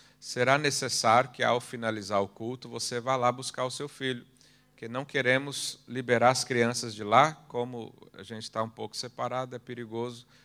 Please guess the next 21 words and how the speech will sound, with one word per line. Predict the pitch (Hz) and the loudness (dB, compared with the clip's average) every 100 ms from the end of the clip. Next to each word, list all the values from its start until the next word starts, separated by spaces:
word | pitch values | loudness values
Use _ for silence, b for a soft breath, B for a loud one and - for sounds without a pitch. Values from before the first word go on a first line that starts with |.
| b | b
Então, | - 120 | -14 -10
você | 113 113 123 | -8 -4 -4
que | 120 | -2
tem | 117 | -6
seus | 113 113 104 | -4 -4 -4
filhos | - 113 107 | -6 -6 -8
lá | 101 107 117 | 0 0 0
no | 113 | -4
Ministério | 104 98 - 98 95 | -12 -12 -8 -6 -6
Kids, | - 135 131 - b b b _ | -6 -6 -6 -12 b b b _
quando | 113 113 | -16 -4
terminar | 117 110 123 | -2 0 -2
o | 139 | -4
culto, | - 135 143 - | -4 -8 -8 -14
vá | 120 139 | -6 -4
lá | 131 | -4
buscá-los | 120 - - 113 117 113 - _ b b b b _ _ _ - | -6 -6 2 2 2 -4 -20 _ b b b b _ _ _ -4
pra | 104 104 | 2 2
ter | - 110 | 4 0
mais | 101 98 101 | 0 -2 -2
segurança. | - 113 110 107 76 - - | -4 -6 -6 -8 -8 -10 -14